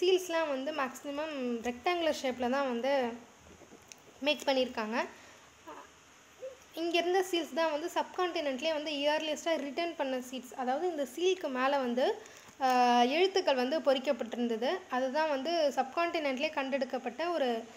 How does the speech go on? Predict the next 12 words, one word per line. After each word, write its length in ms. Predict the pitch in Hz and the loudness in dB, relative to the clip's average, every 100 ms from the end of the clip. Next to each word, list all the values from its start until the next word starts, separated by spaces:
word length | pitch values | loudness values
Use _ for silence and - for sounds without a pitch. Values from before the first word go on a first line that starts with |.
| - - - - - 262 | -20 -20 -20 -20 -8 -2
அ, 300 | 247 240 240 240 - - - - - | 0 2 0 -4 -18 -20 -20 -16 -2
எழுதப்பட்ட 640 | 294 349 370 359 254 339 | 4 6 6 4 2 4
ஒரு 540 | 311 254 240 226 226 226 | 6 6 6 4 0 0
இது, 460 | 240 269 262 262 - - - - - - - - - - - - - - - - - - - - | -2 -2 -2 -8 -14 -20 -20 -20 -20 -20 -20 -20 -20 -20 -20 -20 -20 -20 -20 -20 -20 -20 -20 -12
சீல்ஸு. 460 | 302 285 233 247 359 - - - - - - 294 | -6 -6 -2 -2 -2 -6 -14 -14 -16 -16 -10 -4
ஆ, 160 | 254 247 247 - | 0 0 -2 -4
நெக்ஸ்ட்டு 380 | 277 277 - - | -4 -4 -4 -2
வந்து 540 | 330 262 311 349 277 254 - - | 0 0 0 0 0 -4 -10 -6
அதே 180 | 285 330 | 0 2
மாதிரி 240 | 330 330 | 4 4
இங்க 120 | 339 277 | 4 4
நிறைய 300 | 262 320 | 4 2